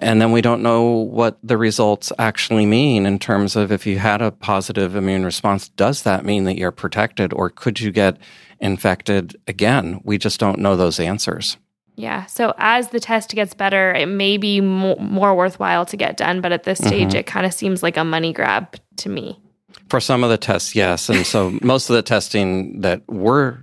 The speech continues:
Speaker 1: doing, for example, at, at our hospital, it's a, with a validated test that appears very accurate. And, and we're doing it for research purposes generally to see what the level of exposure in the community is.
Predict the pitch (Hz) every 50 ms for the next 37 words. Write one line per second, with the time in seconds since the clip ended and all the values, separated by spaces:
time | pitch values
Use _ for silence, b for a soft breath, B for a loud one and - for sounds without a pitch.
0 | - 95 90 104 95 87 85 85 90 - 113 98 87 95 95 87 87 - 95 90
1 | 90 92 90 - - - 98 90 92 101 110 - - 104 90 87 - - - -
2 | 87 90 87 87 82 - B B B B B B B B B - 110 98 - 95
3 | 92 - - - 98 - 95 85 98 92 90 90 95 85 104 90 82 92 90 -
4 | - 104 92 85 - - - 92 85 85 - - 113 98 95 92 - 104 92 87
5 | 87 - 90 87 87 - - - - 90 87 87 - 90 95 92 87 90 - -
6 | 107 98 98 90 101 101 98 90 113 101 95 92 90 87 90 - - 110 90 95
7 | 101 - - 104 - - - - - 101 73 - 98 - - 98 98 90 - -
8 | - - - 131 - 117 98 98 95 92 90 87 85 85 85 B B B B B
9 | B B B B - - 95 - - 107 95 90 87 92 87 - 101 98 92 95
10 | 85 95 92 80 90 87 - - - - 92 90 82 98 95 92 87 85 - -
11 | - 101 98 104 117 110 98 82 80 80 - - - -